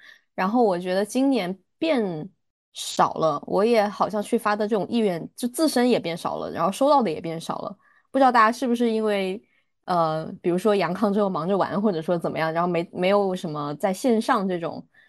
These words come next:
反而就大家都跑出去了，我就有这样的猜测。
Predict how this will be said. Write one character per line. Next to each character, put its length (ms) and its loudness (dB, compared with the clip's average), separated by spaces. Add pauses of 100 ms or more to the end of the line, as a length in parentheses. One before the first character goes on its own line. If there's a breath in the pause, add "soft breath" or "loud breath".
(460 soft breath)
反 140 2
而 140 4
就 100 2
大 120 6
家 40 4
都 80 2
跑 200 -4
出 120 -6
去 160 -2
了， 200 -4 (380)
我 100 -6
就 80 0
有 80 0
这 100 0
样 100 2
的 80 -4
猜 240 -4
测。 300 -8